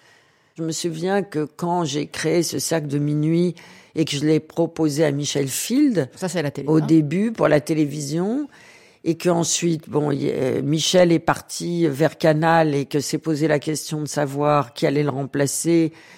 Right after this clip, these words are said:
Speaker 1: et que je crois que c'est encore Jacques Chancel et Hervé Bourges et Pascal Joseph qui m'ont proposé de, de passer de l'autre côté du miroir, c'est-à-dire de, de,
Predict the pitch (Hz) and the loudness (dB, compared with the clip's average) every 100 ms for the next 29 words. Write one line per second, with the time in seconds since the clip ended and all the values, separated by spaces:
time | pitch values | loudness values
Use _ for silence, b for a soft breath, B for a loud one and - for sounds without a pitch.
0 | B B B - 156 170 147 160 165 - | B B B -2 -2 -2 -4 -2 -2 0
1 | 175 - 156 160 147 160 139 156 - 156 | 0 0 -4 -4 -4 -4 -2 -4 -4 -4
2 | 156 - 170 170 156 151 147 143 156 139 | -4 -4 0 2 2 2 0 -2 -4 -2
3 | 165 165 143 120 143 - 139 - 139 139 | -2 -2 -4 -4 -4 -2 -2 -2 -4 -2
4 | 143 156 151 - 135 139 - 147 - 147 | -2 -2 -4 -6 -6 -8 -4 -6 -2 -4
5 | 131 160 160 147 143 135 - b b b | -2 0 0 0 -4 -4 -4 b b b
6 | b b b b 135 147 175 170 208 180 | b b b b -4 -2 2 2 4 2
7 | 170 - 175 - 160 151 165 185 247 320 | 0 -4 -4 -4 -4 -2 -2 0 2 4
8 | 233 - 170 165 151 151 151 143 147 143 | 2 0 -6 -4 -4 -4 -8 -6 -6 -4
9 | 135 - b b b b b - - | -4 -8 b b b b b -20 -20